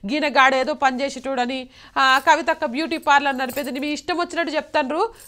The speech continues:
కానీ చెప్తానా, మా కేసీఆర్ సార్ మాత్రం పుట్టినప్పటి నుంచి ఆసామి. కావాలంటే కేటీఆర్ సార్ అడగండి.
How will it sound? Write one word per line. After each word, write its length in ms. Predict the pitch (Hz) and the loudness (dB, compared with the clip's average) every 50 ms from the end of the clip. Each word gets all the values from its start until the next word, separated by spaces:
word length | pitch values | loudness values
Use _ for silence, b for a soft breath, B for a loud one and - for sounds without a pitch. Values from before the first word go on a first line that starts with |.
| B - | B 0
కానీ 160 | 294 302 285 294 | 0 0 0 0
చెప్తానా, 460 | 311 - - - 320 311 277 277 302 | -4 -6 -4 -4 -4 -2 -2 -2 -4
మా 140 | 311 294 277 | -2 -2 -4
కేసీఆర్ 500 | 269 - 262 262 285 - - 320 302 269 | -4 -2 -4 -2 -2 -2 0 -2 -2 0
సార్ 180 | 294 269 254 240 | 0 -2 -2 0
మాత్రం 280 | 247 240 240 269 269 | -2 -4 -4 -4 -10
పుట్టినప్పటి 540 | 254 - 254 254 269 269 269 247 - 240 233 | -10 -10 -12 -10 -6 -6 -6 -6 -6 -6 -6
నుంచి 200 | 240 240 - 302 | -6 -6 -2 0
ఆసామి. 480 | 233 185 208 196 226 196 196 277 359 392 B B B B - - | 2 2 2 0 -2 -4 -2 -2 -4 -4 B B B B -2 2
కావాలంటే 420 | 240 233 240 247 247 233 233 320 | 2 4 4 2 0 -2 -6 -6
కేటీఆర్ 420 | - 277 247 226 240 240 233 220 | -4 -2 -2 -2 0 2 0 2
సార్ 180 | - 226 190 190 | 2 0 -2 0
అడగండి. 440 | 208 202 196 208 208 220 - 427 | 0 -2 0 -2 0 0 0 -2